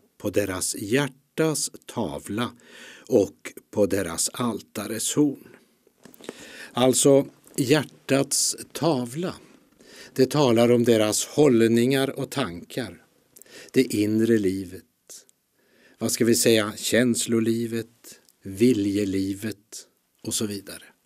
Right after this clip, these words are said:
Medan altarets horn talar både om deras gärningar men framför allt om deras gudstjänst, deras religiösa verksamhet. Och Gud säger alltså att även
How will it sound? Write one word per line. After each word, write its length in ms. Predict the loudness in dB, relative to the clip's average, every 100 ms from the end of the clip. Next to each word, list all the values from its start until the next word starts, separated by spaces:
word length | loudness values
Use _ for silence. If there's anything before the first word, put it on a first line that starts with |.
| _ _ _ _ _ -20 -20 -16 -4
Medan 640 | 4 4 6 4 4 2 0
altarets 920 | 0 0 0 0 2 4 4 2 -2
horn 480 | 2 0 0 -4 -12 -16 _ _ _ -20 -20 -20 -20 -20 -20 -20 -20 -20 0
talar 460 | 2 4 6 4
både 300 | 4 2 4
om 120 | 4
deras 380 | 4 2 2 0
gärningar 840 | 2 4 4 2 2 2 2 0 0
men 220 | 0 0
framför 600 | -2 -4 -6 -6 -4 -4
allt 440 | -4 -6 -10 -16 -20 -20
om 360 | -14 -4 -2 2
deras 560 | 2 2 0 -6 -8 -10
gudstjänst, 1080 | -6 -6 -6 -6 -4 -4 -2 -2 -4 -6
deras 340 | -6 -6 -6 -6
religiösa 760 | -6 -6 -4 -4 -4 -4 -8
verksamhet. 1040 | -8 -8 -8 -6 -6 -6 -6 -6 -10 -20 -20 _ _ _ _ -20 -20 -20 -20 -20 -20 -16 0
Och 200 | 0 4
Gud 280 | 2 2
säger 440 | -2 2 4 4 2
alltså 320 | 0 -2 -4
att 280 | -6 -6 -2
även 760 | 2 2 -2 -2 -2 -2 -6